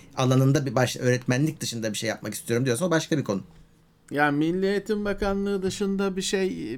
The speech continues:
Speaker 2: bir piyasaya çıktığınızda yabancılarla rekabet etmeye
Speaker 1: Evet.
Speaker 2: başlayacaksınız. Çünkü her türlü kurs, bilmem ne, işte eğitim,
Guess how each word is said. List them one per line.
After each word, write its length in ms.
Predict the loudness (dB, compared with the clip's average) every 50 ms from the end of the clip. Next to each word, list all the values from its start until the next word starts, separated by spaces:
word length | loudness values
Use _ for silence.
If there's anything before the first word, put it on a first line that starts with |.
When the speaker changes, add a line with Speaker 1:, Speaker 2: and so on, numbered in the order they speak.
| -6
Speaker 2:
bir 200 | -6 -4 -4 -2
piyasaya 480 | 0 0 2 2 2 2 2 0 0 0
çıktığınızda 800 | -2 -4 -6 -6 -2 0 0 2 2 0 0 -2 -2 0 0 2
yabancılarla 840 | 4 2 2 2 2 2 2 2 2 2 4 4 4 4 4 4 4
rekabet 440 | 4 4 4 4 4 4 4 2 0
etmeye 260 | -2 -2 -2 -2 0
Speaker 1:
Evet. 100 | 2 2
Speaker 2:
başlayacaksınız. 680 | 4 4 4 2 2 0 -2 -4 -4 -6 -6 -6 -4 -2
Çünkü 280 | -2 -2 0 0 0
her 280 | 0 2 2 0 0 0
türlü 260 | 0 0 0 -2 -2
kurs, 560 | -2 0 2 2 2 2 0 -4 -8 -8 -12 -12 -6
bilmem 560 | -4 -2 -2 0 0 0 -2 -2 -2 -2 -2
ne, 160 | -2 -2 -2
işte 280 | -4 -4 -6 -4 -2 -2
eğitim, 640 | 0 0 2 2 2 2 0 -2 -4 -4 -4 -4